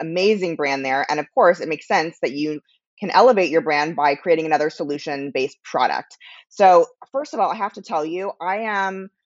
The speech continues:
one of those women that sleeps n-, in the nude, and I only ever wear underwear when I'm on my period. And you always have, and I'm sure you've had this conversation before, where you have, like, that set pair of underwear and they're raggedy and they look like garbage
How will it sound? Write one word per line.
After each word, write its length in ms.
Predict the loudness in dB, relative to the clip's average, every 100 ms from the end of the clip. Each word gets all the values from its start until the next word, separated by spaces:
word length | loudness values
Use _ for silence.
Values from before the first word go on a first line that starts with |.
| _
one 220 | -2 -2
of 100 | 0
those 220 | -2 -4 -2
women 320 | -4 -4 -4
that 300 | -2 0 -2 _
sleeps 360 | -8 -8 -8
n-, 100 | -14 -8
in 120 | -6
the 100 | -4
nude, 340 | -2 2 2 0
and 280 | 0 -2 -2
I 140 | -2 0
only 400 | 0 0 2 0 2
ever 400 | 2 2 0 2
wear 180 | 2 2 2
underwear 480 | 0 0 2 0 0
when 140 | -2
I'm 200 | 0 0
on 120 | -2 -4
my 140 | -6 -8
period. 380 | -8 -6 -8 -12 _ -16 -2
And 440 | 2 4 2 -4 -12 -8
you 160 | -4
always 520 | 4 4 4 2 0 -4
have, 280 | -2 0
and 80 | 0
I'm 60 | -4
sure 160 | -6
you've 140 | -6 -2
had 120 | -4
this 120 | -4
conversation 560 | -4 -4 -4 -6 -6 -10
before, 500 | -12 -6 -2 0 0 -6 -20 0
where 200 | 4 4
you 140 | 4
have, 240 | 4 4 4
like, 180 | -2 2
that 180 | 2 0 2
set 200 | 4 4
pair 180 | 0 -2
of 80 | -2
underwear 320 | -4 -4 -4 -4
and 100 | -4
they're 160 | -6 -4
raggedy 540 | 2 2 2 0 -4
and 100 | -6
they 120 | -8
look 200 | -8 -6 -4
like 200 | -6 -2
garbage 520 | -2 0 -2 -4